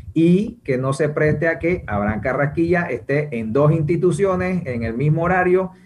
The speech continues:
recibiendo dos salarios por funciones distintas. Así que la ley seis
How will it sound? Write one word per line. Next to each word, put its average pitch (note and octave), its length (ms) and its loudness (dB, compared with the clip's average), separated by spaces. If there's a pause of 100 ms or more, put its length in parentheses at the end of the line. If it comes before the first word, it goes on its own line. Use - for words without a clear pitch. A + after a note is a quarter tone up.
(120)
recibiendo C#3 600 0
dos E3 200 2
salarios F3+ 560 0 (420)
por A#2+ 180 -6
funciones C3 480 -4
distintas. G2 460 -6 (320)
Así D3+ 240 -2
que F#3+ 160 -2
la D3 180 2
ley F3 280 4
seis F#3 580 0